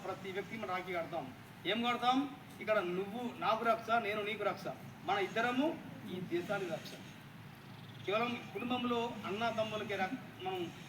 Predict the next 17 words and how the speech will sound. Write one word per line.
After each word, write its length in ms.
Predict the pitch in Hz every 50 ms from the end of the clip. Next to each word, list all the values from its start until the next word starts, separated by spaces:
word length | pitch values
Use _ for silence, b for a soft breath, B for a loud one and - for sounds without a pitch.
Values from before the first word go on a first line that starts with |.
| - - - - -
రక్షగా 280 | - - 233 233 240 233 214 214
ఉండి 160 | 226 226 226 202 196 175
ఆశీర్వాదం 280 | 185 190 202 208 208 196
తీసుకుంటే 320 | 185 165 175 180 175 175 175 196 226 - - - - 185
ఈ 20 | 175 160 175
దేశం 180 | 220 247 254 247 208
మొత్తం 160 | 220 220 277 269 262
మేము 140 | 247 240 220
రక్ష 140 | 196 190 - 208 196
ఉన్నది 180 | 196 190 190 185 196
మనం 100 | 185 175 175
కోరుకుంటున్నాం 420 | 180 175 180 185 190 180 170 160 160
ఈ 40 | 160 156
రా-, 120 | 151 151 - 165
ఈ 60 | 165 156
రాఖీ 260 | - - - - - - - - - - - - - - - - - - - - - - - - - - - - - - - -
విశిష్టతలో. 460 | 170 170 196 185 - 160 - - -